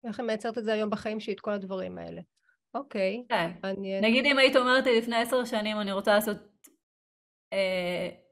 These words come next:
Speaker 2: אני רואה בדמיון שאני מדברת ברדיו." סבבה, לא נראה לי שהיה אפילו פודקאסטים.
Speaker 1: לא, לא היה אז פודקאסטים.
Speaker 2: כן, לא היה.
Speaker 1: <laughs> נכון. לא
Speaker 2: נגיד,
Speaker 1: היה,
Speaker 2: נגיד
Speaker 1: לא היה.
Speaker 2: היינו מגיעות לזה, היינו עושות איזה דמיון מודרך,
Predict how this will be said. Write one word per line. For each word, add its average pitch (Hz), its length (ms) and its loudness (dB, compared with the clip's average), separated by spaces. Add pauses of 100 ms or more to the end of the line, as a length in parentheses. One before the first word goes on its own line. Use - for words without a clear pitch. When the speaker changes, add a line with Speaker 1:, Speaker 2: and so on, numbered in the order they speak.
(160)
Speaker 2:
אני 196 220 -4
רואה 214 640 6
בדמיון 202 680 -4
שאני 196 300 -6
מדברת 185 560 2
ברדיו." 170 500 0 (360)
סבבה, 208 320 2
לא 196 100 -2
נראה 202 200 0
לי 202 60 -2
שהיה 185 260 -2
אפילו 190 300 -6
פודקאסטים. - 640 -10 (420)
Speaker 1:
לא, 262 120 4
לא 285 60 6
היה 339 240 4
אז 196 100 0
פודקאסטים. 214 460 -4 (500)
Speaker 2:
כן, 214 160 6
לא 269 140 8
היה. 208 200 8
Speaker 1:
<laughs> - 60 -8 (380)
נכון. 226 100 4
לא 240 140 8
Speaker 2:
נגיד, 294 180 10
Speaker 1:
היה, 262 160 10
Speaker 2:
נגיד 233 180 0
Speaker 1:
לא 208 40 0
היה. 302 280 6
Speaker 2:
היינו 294 220 8
מגיעות 240 440 8
לזה, 240 240 8
היינו 220 200 8
עושות 240 280 0
איזה 226 160 0
דמיון 208 400 0
מודרך, 202 460 4